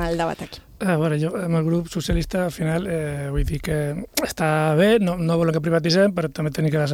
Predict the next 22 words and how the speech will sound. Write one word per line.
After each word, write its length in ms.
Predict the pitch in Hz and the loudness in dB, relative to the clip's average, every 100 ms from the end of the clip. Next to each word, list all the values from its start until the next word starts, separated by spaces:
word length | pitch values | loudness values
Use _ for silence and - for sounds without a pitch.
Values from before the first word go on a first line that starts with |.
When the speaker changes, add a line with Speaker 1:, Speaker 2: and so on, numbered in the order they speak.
| 139 | -2
Speaker 2:
cites 240 | 147 147 147 | -2 0 0
en 380 | 147 147 147 151 | 0 0 2 4
vora, 300 | 202 214 208 | 4 4 2
vull 80 | 151 | -2
dir, 140 | 151 | -2
nosaltres, 560 | 151 151 160 170 156 - - | -2 -2 -2 -2 -2 -4 -6
a 140 | 165 | -6
part 320 | - 190 160 | 0 2 2
de 80 | 139 | -2
poder 300 | - 156 156 156 | -6 -4 0 0
privatitzar, 540 | - 156 151 151 180 156 | 0 0 0 -2 -2 -2
que 80 | 143 | -4
és 80 | 143 | -6
el 120 | 139 | -4
seu 80 | 147 | -2
decret 380 | 139 151 143 - | 0 -2 -4 -6
que 140 | - | -4
s'ha 100 | - | -2
fet 160 | 151 151 | -2 -4
avui 160 | 151 147 | -2 -2
en 140 | |
dia, 100 | 160 | -2